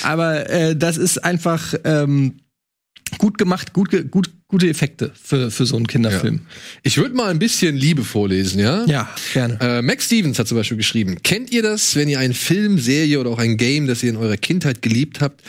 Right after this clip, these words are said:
Speaker 2: nach Jahren noch mal rauskramt und dann merkt, ‚Na ja, hatte ich besser in Erinnerung?‘ Nun, bei Liebling, ich habe die Kinder geschrumpft, ist das nicht der Fall. Diesen Film gucke ich mir einmal im Jahr an, weil ich einfach nur, weil er einfach nur schön ist.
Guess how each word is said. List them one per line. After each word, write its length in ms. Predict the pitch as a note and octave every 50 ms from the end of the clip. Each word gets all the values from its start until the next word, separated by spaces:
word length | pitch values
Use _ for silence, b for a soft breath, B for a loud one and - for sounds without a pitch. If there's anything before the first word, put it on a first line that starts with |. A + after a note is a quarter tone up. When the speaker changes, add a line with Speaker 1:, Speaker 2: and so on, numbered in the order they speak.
| B B B B B
Speaker 2:
nach 180 | A#2 A2+ G#2
Jahren 480 | - B2 A2+ A2+ A#2 C3+ D#3+ D#3+ D#3 D3+
noch 100 | C#3+ C#3
mal 140 | C3+ B2 A#2
rauskramt 580 | G#2+ G#2+ B2 D#3 D#3+ - - C3+ C3 C3 C3
und 80 | C3 A2+
dann 140 | A#2 A#2 A#2
merkt, 320 | A2+ - - D3 - - - b b b b _ _ _
‚Na 120 | - G#2 G#2
ja, 300 | G#2+ G#2+ A2 A2 A2 - _
hatte 140 | - A#2 A#2
ich 120 | A2 -
besser 220 | - B2+ A#2 A#2+ B2
in 60 | A#2+
Erinnerung?‘ 380 | B2 B2+ C3 C3+ D3 E3 F3 E3+ B B B B B B B B _ _ _ _ _ _ _ _ - D#3
Nun, 380 | F#3+ G#3 D#3+ A#2 - - - -
bei 140 | - B2+ C3
Liebling, 320 | C#3+ G#3+ C4 B3 A#3+ A#3 A3+
ich 140 | G#3 F#3+
habe 80 | F#3+ F3
die 80 | F3 D#3
Kinder 160 | F#3 F#3+ F3+
geschrumpft, 380 | D#3 - - D#3+ D#3 D#3+ - -
ist 240 | C3 B2+ - - -
das 240 | C3 B2+ - - _ _ _ _
nicht 480 | B2 B2+ C#3 D#3 - - - - - -
der 140 | A#2 A2
Fall. 400 | G#2+ - - G2+ F#2+ F2 - - - _ _ _ _ _ _ _ _ _
Diesen 280 | - G#3 A#3+ A#3 G#3 G3
Film 260 | - G3 G3 G3 F#3+
gucke 180 | D#3 F3 E3 D#3+
ich 80 | D#3+
mir 160 | D#3 C#3+ C3 -
einmal 280 | E3 F3+ F3+ F3 D#3+
im 60 | D3
Jahr 240 | C3+ C3+ C3+ D3 C#3
an, 200 | B2+ B2 C3 B2
weil 140 | A#2 A#2 A#2
ich 100 | A2+ A#2+
einfach 200 | C3 C3 B2 A#2+
nur, 160 | B2 C3 A#2 A#2
weil 100 | B2+ C3+
er 60 | C3+
einfach 120 | B2 C3
nur 120 | C3 B2+ A2
schön 320 | - - B2 A2+ G#2 G2+
ist. 260 | C#2+ - - - -